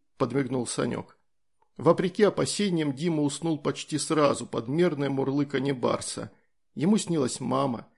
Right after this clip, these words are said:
настоящая мама, а не то странное и страшное существо в её оболочке, которое пришло из больницы. Такие сны были очень редкими и потому очень ценными. Без них он бы совсем забыл, что такое мама.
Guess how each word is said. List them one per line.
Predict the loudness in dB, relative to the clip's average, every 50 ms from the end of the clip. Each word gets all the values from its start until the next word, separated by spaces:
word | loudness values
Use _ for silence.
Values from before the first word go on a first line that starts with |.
| _ _ _ _
настоящая | -4 -2 -2 0 2 2 4 4 4 4 2 0 0 0 0 0
мама, | 0 0 0 0 0 0 -2 -4 -8 -16 _ _ _
а | -2 0
не | 0 0 -2
то | 0 0 -2 0
странное | 0 -4 -4 0 4 4 6 6 4 2 0 -2 -2
и |
страшное | -4 -4 -4 0 0 0 0 0 -2 -6 -6
существо | -6 -6 -8 -6 -6 -6 -6 -8 -6 -2 -2 -2
в | -2
её | -2 -4 -2 2 2 2
оболочке, | 2 4 2 2 2 4 2 0 -2 -2 -2 -2 -2 -2 -8 _ _ _ _ _
которое | -4 -4 -2 0 2 2 2 2
пришло | 0 -2 -4 -4 -4 -4 -2 -2
из | -2 -2
больницы. | -2 0 0 0 0 0 -2 -4 -4 -8 -8 -10 -10 -12 -12 _ _ _ _ _ _ _ _ _ _ _ _ _
Такие | _ 0 0 2 2 2 2
сны | 2 0 0 0 0 2 2 2
были | 2 2 2 2
очень | 2 0 0 -2 0 0
редкими | 2 4 4 2 2 0 -2 -6 -6 -4 -6 -6 -10 -18 _ _ _
и | -10 -6
потому | -4 -4 -2 -2 -2 0 0 -2 -2
очень | -2 -4 -4 -4 -4 -8 -6
ценными. | -4 -4 -2 0 0 0 0 -2 -4 -6 -8 -10 -10 -12 -14 _ _ _ _
Без | -2 2 4 4 4 2
них | 0 0 0 0 0 -2
он | -4 -2
бы | -2 -2
совсем | -2 -2 -2 -4 -2 -2 -2 -2 -2 0
забыл, | 0 -2 -2 -2 2 2 2 2 2
что | -2 -6 -6 -6 -6
такое | -4 -4 -6 -6 -2 -2 -2 0 0
мама. | -2 0 -2 -2 -2 -2 -6 -8 -10 -14